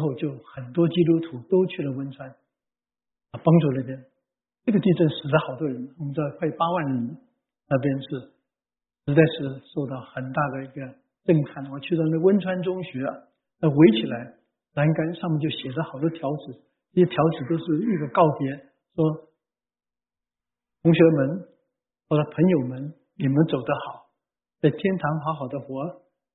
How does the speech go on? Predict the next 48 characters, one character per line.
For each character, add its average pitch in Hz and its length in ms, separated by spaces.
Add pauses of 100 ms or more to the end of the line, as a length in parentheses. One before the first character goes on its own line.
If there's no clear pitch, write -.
(120)
我 147 140
们 165 180
也 151 80
会 165 200
为 185 160
你 135 100
们 135 160
好 131 160
好 117 120
的 123 100
活。” - 300 (1300)
对 196 360
我 139 140
来 151 220
讲 131 220
是 - 140
很 143 200 (100)
大 143 180
的 135 60
一 - 20
个 135 120
震 131 260
撼。 127 220 (720)
好 - 120 (140)
多 214 140
人 170 420
以 139 140
为 156 160
死 - 220
了 135 140
之 170 120
后 147 320 (420)
又 151 160
去 - 180
天 147 220
堂， - 160 (1600)
好 147 120
多 196 160
人 156 200
都 185 120
不 180 180
知 170 140
道 160 160
将 160 180
来 143 120
去 143 200
哪 123 220
里。 143 60